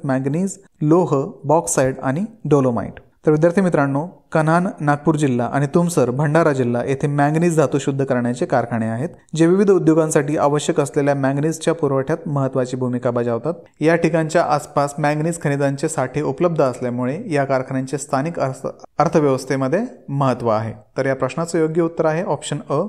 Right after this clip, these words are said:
मॅंगनीज. आता पुढचा प्रश्न पाहूयात. अलीकडील काळात पर्यटकांचे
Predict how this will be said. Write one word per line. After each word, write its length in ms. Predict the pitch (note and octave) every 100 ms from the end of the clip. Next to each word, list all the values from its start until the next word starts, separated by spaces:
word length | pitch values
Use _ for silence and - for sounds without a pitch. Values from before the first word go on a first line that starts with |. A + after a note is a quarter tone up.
| -
मॅंगनीज. 520 | C3+ B2 A2 G2+ G#2 - _ _ _ _
आता 120 | E3+
पुढचा 280 | F3+ F#3 F#3+
प्रश्न 260 | G#3+ F#3+ F3+
पाहूयात. 300 | D#3 C3+ C3 -
अलीकडील 420 | D#3+ F3+ F#3+ G3
काळात 340 | G#3+ E3 C#3 D3
पर्यटकांचे 800 | - D#3 D#3 D#3+ E3 E3+ -